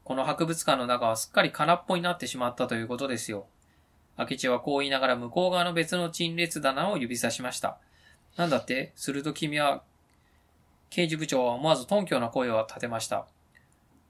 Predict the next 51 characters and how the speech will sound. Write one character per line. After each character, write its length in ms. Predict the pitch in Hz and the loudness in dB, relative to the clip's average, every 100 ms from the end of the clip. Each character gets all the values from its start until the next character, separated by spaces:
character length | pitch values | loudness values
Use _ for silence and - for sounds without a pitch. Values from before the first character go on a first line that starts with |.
| _ | _
最 280 | - - 170 | -8 -4 0
前 140 | 170 | 0
の 160 | 165 165 | 0 -2
会 360 | - 160 147 143 | 2 2 2 -2
員 100 | 143 | 0
は 220 | 143 135 | 0 2
明 100 | 165 | 0
智 100 | 185 | 0
の 100 | 185 | 2
言 220 | 180 185 | 2 4
葉 120 | 190 | 4
の 60 | 156 | 4
意 100 | 143 | 2
味 100 | 143 | -2
を 40 | 113 | -2
悟 300 | - 127 139 | -4 -4 -2
っ 60 | |
た 100 | - | -2
の 100 | 95 | -2
か、 220 | - 104 - | 0 -2 -2
つ 80 | - | 0
か 120 | 160 | 0
つ 60 | - | 2
か 140 | 131 | -2
と 100 | - | -2
そ 160 | - 151 | -6 -6
の 100 | 160 | -2
棚 280 | 160 160 | -2 -2
の 80 | 160 | -2
前 220 | 165 175 | 0 0
に 120 | 120 113 | 0 -4
近 140 | - | -4
づ 160 | 117 120 | -2 -2
い 60 | |
て、 120 | 117 | -4
ガ 80 | 113 | 0
ラ 120 | 127 | 0
ス 100 | 156 | 0
に 120 | 170 160 | -2 -2
顔 300 | 170 170 190 | 2 2 2
を 60 | |
く 80 | - | -4
っ 20 | |
つ 140 | - - | -14 -4
け 140 | 208 | -2
る 100 | 190 | -2
よ 160 | 143 113 | -2 -4
う 20 | |
に 100 | 107 | -6
し 60 | - | -4
て、 220 | 131 | -4